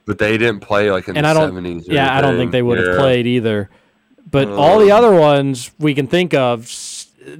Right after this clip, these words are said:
Speaker 2: that w-, that's gonna be kind of embarrassing if that's the answer to this question.
Speaker 1: Is it, is it Auburn too? I don't,
Speaker 2: Ooh.
Speaker 1: I can't remember.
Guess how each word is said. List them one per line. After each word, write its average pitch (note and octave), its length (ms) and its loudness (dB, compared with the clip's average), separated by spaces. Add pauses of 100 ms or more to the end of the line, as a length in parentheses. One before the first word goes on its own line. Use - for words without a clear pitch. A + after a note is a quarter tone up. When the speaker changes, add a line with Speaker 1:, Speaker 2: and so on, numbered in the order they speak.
Speaker 2:
that A#3 140 4
w-, E4+ 180 0
that's A#3+ 180 -2
gonna G4+ 140 2
be - 40 -2
kind E3+ 180 0
of B2+ 80 -2
embarrassing A2 640 -4
if G2 80 -10
that's A2 240 -6
the G#2+ 160 -6
answer G#2 300 -8
to F#2+ 60 -6
this F#2+ 140 -10
question. - 500 -12 (420)
Speaker 1:
Is - 160 -4
it, - 280 -2
is G#2 180 -12
it G#2+ 100 -4
Auburn E3 640 -2
too? F3 360 -2 (100)
I D#3+ 60 -4
don't, D3+ 340 0
Speaker 2:
Ooh. - 60 -10
Speaker 1:
I A#2 60 -8
can't D3+ 240 -8
remember. C#3+ 480 -4